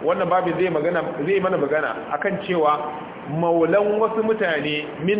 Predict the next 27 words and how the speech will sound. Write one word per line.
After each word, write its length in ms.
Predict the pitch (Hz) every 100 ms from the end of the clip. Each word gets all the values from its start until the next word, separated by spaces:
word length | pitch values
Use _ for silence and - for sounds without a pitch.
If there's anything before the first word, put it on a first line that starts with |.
| 214
anfusihim 800 | 202 170 156 214 202 165 190 180
yana 260 | 202 214 175
daga 160 | 147 -
cikin 160 | 160 151
su. 80 | - - - - - - - -
Shi 100 | 190
ma 300 | 185 190 185
yana, 180 | 180 196
akwai 220 | 156 185 202
dangantaka 560 | 196 165 143 180 170
da, 80 | 143 - -
daga 180 | 131 123
cikinsu, 300 | - 160 139
wato 260 | 139 143 143
kenan 240 | 151 180
shi 140 | - 202
ma 160 | 208
ya 140 | 185 151
sada 280 | 143 190 185
me? 140 | 147 - - - - -
Ya 120 | 143 151
sada 380 | 190 190 190 170
dangantaka 1040 | 156 147 143 143 139 196 190 175 175 175 175
tsakanin 560 | - 160 170 165 175 -
shi 260 | 156 160 - -
da 360 | 135 135 135 135
mawalinsa. 680 | 135 135 143 143 151 143